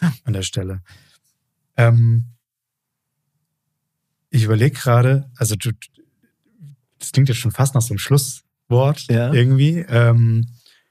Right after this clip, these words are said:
Speaker 2: ich würde, ich würde aber gerne noch mal da reingehen, ähm, und noch mal ein bisschen dich hinterfragen und
Speaker 1: Mhm.
Speaker 2: fragen wollen, ähm, du bist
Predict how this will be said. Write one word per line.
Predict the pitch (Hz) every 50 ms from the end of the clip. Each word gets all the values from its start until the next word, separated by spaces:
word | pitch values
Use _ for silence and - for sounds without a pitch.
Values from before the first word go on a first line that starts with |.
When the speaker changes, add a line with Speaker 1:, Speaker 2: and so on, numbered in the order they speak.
| _ _ _ _ _ _
Speaker 2:
ich | - 117 120 120 -
würde, | 123 127 127 131 127 123 120 120 120 120 120 - _ _
ich | _ -
würde | 113 120 127 139 123
aber | 113 117 113 110 107 107 - - _ _ _ _ _ _ _ _
gerne | _ - 120 113 117 131
noch | 131 123 123 120 120
mal | 123 117 113
da | 110 110 107
reingehen, | 98 104 110 120 127 123 120 123 123 123 120 123 120 120 - - - _ _ _ _ _ _ _ _ _ _ _ _ _ _ _ _ _ _
ähm, | - 117 113 113 113 113 110 107 107 - - _ _ _ _ _
und | _ - 120 120
noch | 117 113
mal | 120 120 117
ein | 113 104
bisschen | 113 110 - - 113 101 95
dich | 135 135 - - - - _ _ _ _ _
hinterfragen | _ 117 107 107 110 98 92 - - - 101 98 95 95 101 113 135 143
und | 120 113 113 104
Speaker 1:
Mhm. | 127
Speaker 2:
fragen | 151 107 107 113 117 113 104
wollen, | 104 107 110 113 113 113 113 110 113 - -
ähm, | - 131 110 107 104 104 104 104 104 101 110 147 - 156 131 131 143 143 156 156 156 160 143 _ _ _ _ _ _ _ _ _ _ _ 240 _ 226 233 _ _ _ _ _ _ _ _ _ _ _ _ _ _ _ _ _ _ _ _ _ _ _ _ _ _ _ _ _ _ _ _ _ _ _ _ _ _ _ _ _
du | _ - 113
bist | 131 135 - - -